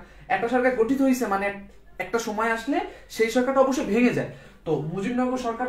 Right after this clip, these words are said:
কবে ভেঙে গেছে এটা আমাদের পড়তে হবে, ঠিক আছে? স-, গঠন হয়েছে হচ্ছে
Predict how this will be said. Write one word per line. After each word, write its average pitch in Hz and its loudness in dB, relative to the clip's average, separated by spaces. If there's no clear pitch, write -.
কবে 220 -2
ভেঙে 190 -2
গেছে 139 -2
এটা 196 -4
আমাদের 190 -2
পড়তে 143 -8
হবে, 127 -10
ঠিক 160 -6
আছে? 185 -4
স-, - -2
গঠন 202 4
হয়েছে 202 0
হচ্ছে - -4